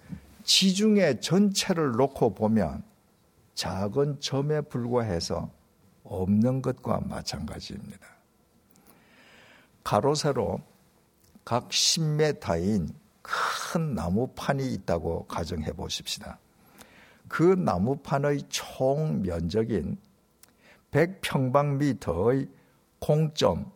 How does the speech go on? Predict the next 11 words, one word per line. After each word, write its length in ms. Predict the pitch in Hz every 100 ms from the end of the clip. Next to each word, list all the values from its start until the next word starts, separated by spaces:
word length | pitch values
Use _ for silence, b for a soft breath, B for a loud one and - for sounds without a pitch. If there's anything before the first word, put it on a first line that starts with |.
| _ _ _ _
공일사육오 1600 | 123 135 147 147 135 131 - 135 131 127 110 135 135 143 135 -
퍼센트는 920 | - 123 - 123 98 - 87 101 76 - _ _ _ _ _ _
가로 380 | - 98 95 131
세로 560 | 139 107 123 131 - - _ _ -
각 300 | 139 226 - b b b
삼점팔 1200 | - - - 117 110 - 147 143 - - 170 160 -
밀리미터의 1300 | 98 107 139 147 131 139 135 - 98 98 131 135 - -
작은 600 | - 85 82 113 120 110
점에 380 | - 104 120 120
지나지 520 | - 92 87 107 117
않습니다. 760 | - - - - 92 85 -